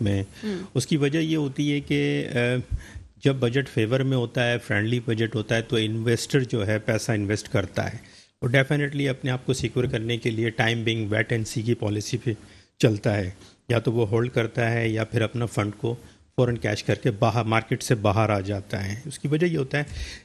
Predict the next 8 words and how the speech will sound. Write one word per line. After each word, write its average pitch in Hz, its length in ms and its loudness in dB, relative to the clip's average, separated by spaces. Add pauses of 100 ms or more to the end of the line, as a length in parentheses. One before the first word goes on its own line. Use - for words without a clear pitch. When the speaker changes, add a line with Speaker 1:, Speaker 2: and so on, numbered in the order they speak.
(260)
Speaker 1:
कि 165 360 4
जितनी 180 400 0
भी 185 440 0
स्टॉक 147 340 0
एक्सचेंज 156 360 0
में 151 360 -2
कंपनीज 135 560 -2
हैं, - 160 -2